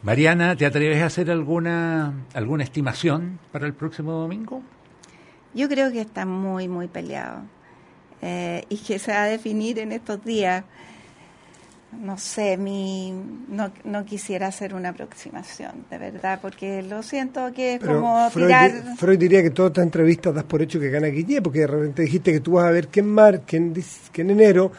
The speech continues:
Speaker 3: la democracia cristiana, después de su consejo,
Speaker 2: Sí.
Speaker 3: se va a ir rapidito al gobierno.
Speaker 2: Claro, es verdad.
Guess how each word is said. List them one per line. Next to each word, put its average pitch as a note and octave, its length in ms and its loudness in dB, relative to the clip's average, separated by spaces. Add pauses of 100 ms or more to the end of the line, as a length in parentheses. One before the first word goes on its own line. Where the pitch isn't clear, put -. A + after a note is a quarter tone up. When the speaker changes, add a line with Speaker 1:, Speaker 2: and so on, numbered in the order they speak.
(260)
Speaker 3:
la C#3+ 60 -2
democracia D#3+ 360 0
cristiana, G3 340 4
después F3 280 2
de G3 80 -2
su G3+ 140 -2
consejo, G#3+ 440 4 (260)
Speaker 2:
Sí. A3 80 -6
Speaker 3:
se F#3+ 120 10
va F3 80 10
a F3+ 60 10
ir F#3+ 80 8
rapidito F#3 340 8
al G3+ 80 6
gobierno. F3+ 460 4 (260)
Speaker 2:
Claro, G3 400 0
es A3 220 -4
verdad. A3 420 -6